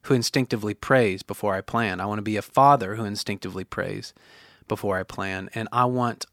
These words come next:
us to become a church filled with moms and dads and men and women and children who instinctively pray before we plan. And so, to that end,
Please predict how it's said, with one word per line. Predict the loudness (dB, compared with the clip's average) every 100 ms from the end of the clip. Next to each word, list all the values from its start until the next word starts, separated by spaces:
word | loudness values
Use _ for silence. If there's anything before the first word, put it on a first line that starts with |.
| _
us | 2 2 2 -4
to | -4
become | -6 -6 -6
a |
church | -2 2 2 2 -4 -10 -12 -12
filled | 4 6 6 4 -2
with | -6 -8 _ _ _ _ _ _ _ _ _ -2
moms | 4 6 4 0 -8
and | -6
dads | 2 4 4 2 -4
and | -8 -4
men | -2 -2 -4 -8
and | -8
women | -4 -2 -2 -6 -10
and | -6
children | 0 2 0 -2 -8 -10 -18 _ _ _ _ _ _ _ -20 _ _ _ _
who | 0 0
instinctively | 0 -2 2 0 0 -2 -4 -10
pray | -6 -2 0 -2 -10 -18 _ _ _ _ _
before | -6 -4 -4 -4
we | -8
plan. | -12 -12 -12 -14 -16 _ _ _ _ _ _ _ _ _ _ _ _ _ _
And | 0
so, | 2 2 -2 -8 _ _
to | 2 6
that | 6
end, | 6 2 0